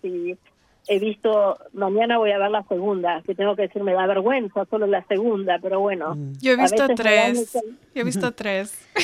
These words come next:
Speaker 2: Yo no he visto
Speaker 1: Ah, no, no,
Speaker 2: ninguna.
Speaker 1: no, no, no,
Speaker 3: Vicky.
Speaker 1: la tercera, perdón. Es
Speaker 3: ¿Perdón?
Speaker 1: la tercera mañana. <laughs>
Speaker 2: Ah,
Speaker 3: La
Speaker 2: la apertura.
Speaker 3: ¿La apertura?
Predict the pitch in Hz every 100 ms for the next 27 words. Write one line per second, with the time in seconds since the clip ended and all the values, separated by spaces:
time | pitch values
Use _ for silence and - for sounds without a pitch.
0 | 254 - - - 214 294 285 302 320 285
1 | 277 262 311 302 285 349 392 381 359 330
2 | - 294 285 381 480 320 311 294 494 494
3 | 277 - - 427 233 277 427 - 466 453
4 | 277 254 247 240 226 233 - 311 - -
5 | - - 208 175 - 160 - - 240 156
6 | 110 196 202 196 208 202 196